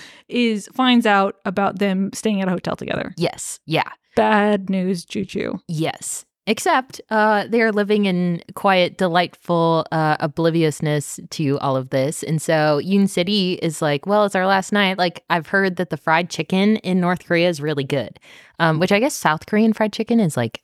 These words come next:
Speaker 1: Really good?
Speaker 2: incredible.
Speaker 1: I wanna have it.
Speaker 2: I do too.
Speaker 1: Let's find
Speaker 2: Uh,
Speaker 1: some.
Speaker 2: yes. But anyway, so they go to this restaurant. They're drinking beer, eating gr-, uh, fried chicken. Sorry, brain aneurysm. And then the lights go out.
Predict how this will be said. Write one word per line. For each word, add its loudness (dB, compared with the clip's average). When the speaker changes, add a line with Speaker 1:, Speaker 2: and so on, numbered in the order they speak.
Speaker 1:
Really -2
good? 0
Speaker 2:
incredible. 2
Speaker 1:
I 0
wanna 2
have -4
it. -6
Speaker 2:
I -6
do -12
too. -18
Speaker 1:
Let's 0
find 0
Speaker 2:
Uh, -2
Speaker 1:
some. -8
Speaker 2:
yes. -4
But 2
anyway, 6
so 0
they 4
go 4
to -2
this 0
restaurant. 0
They're 0
drinking 0
beer, 2
eating 2
gr-, 0
uh, -2
fried 0
chicken. -2
Sorry, -14
brain -8
aneurysm. -8
And 6
then 6
the 4
lights 0
go -6
out. -12